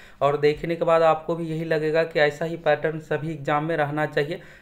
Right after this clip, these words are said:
इसी अनुसार क्वेश्चन पूछा जाना चाहिए। तो इसमें एक एग्जाम लिया जाएगा, और इसके बाद अन्य प्रक्रिया क्या कुछ है, सभी चीज़ों के बारे में आपको संपूर्ण जानकारी देने वाले हैं।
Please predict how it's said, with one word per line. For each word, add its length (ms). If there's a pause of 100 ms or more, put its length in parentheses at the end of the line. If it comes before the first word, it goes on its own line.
(100)
इसी 260
अनुसार 400
क्वेश्चन 420
पूछा 380
जाना 280
चाहिए। 340
तो 380
इसमें 220
एक 140
एग्जाम 400
लिया 240
जाएगा, 360 (300)
और 180
इसके 220
बाद 200
अन्य 220
प्रक्रिया 560
क्या 220
कुछ 260
है, 80
सभी 340
चीज़ों 320
के 120
बारे 220
में 120
आपको 280
संपूर्ण 500
जानकारी 460
देने 260
वाले 260
हैं। 180